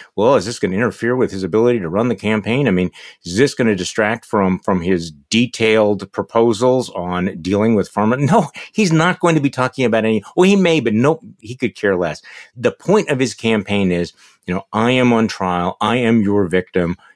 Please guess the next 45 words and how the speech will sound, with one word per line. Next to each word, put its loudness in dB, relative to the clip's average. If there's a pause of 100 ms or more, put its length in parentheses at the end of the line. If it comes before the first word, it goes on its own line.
You -12
know, 4
this 0
is -4
the 0
deep -2
state," 0 (220)
setting 0
himself -2
up 0
for, -2
you -10
know, -4
the -4
retribution. 0 (360)
But 0
that's 0
absolutely -2
right. -2 (220)
And 2
now, 2
of -4
course, 0 (320)
this -6
trial -6
in -2
Georgia -2 (140)
is -6
not 0
just -10
gonna 0
be 0
televised. -4 (260)
It's -4
going -6
to -4
be -6
live -4
streamed. -12 (400)
I 0
mean, 4
the 4
bad 2
news 0
is -10